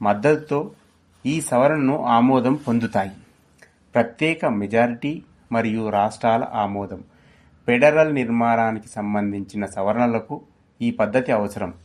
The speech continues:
ఈ సవరణలను పార్లమెంటులో ప్రత్యేక మెజారిటీతో ఆమోదం పొందిన తర్వాత కనీసం సగం రాష్ట్రాల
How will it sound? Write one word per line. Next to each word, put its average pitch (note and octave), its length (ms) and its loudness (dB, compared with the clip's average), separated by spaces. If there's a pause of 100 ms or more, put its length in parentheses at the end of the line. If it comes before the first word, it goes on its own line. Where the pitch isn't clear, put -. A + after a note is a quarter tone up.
(380)
ఈ D#3 180 0
సవరణలను B2+ 840 0 (720)
పార్లమెంటులో B2+ 760 0 (160)
ప్రత్యేక D3+ 480 -2
మెజారిటీతో A#2+ 880 0
ఆమోదం G#2+ 540 -2
పొందిన G2 360 -10
తర్వాత G#2 500 -2 (580)
కనీసం C#3+ 500 0 (420)
సగం A#2+ 420 2
రాష్ట్రాల C3 640 -2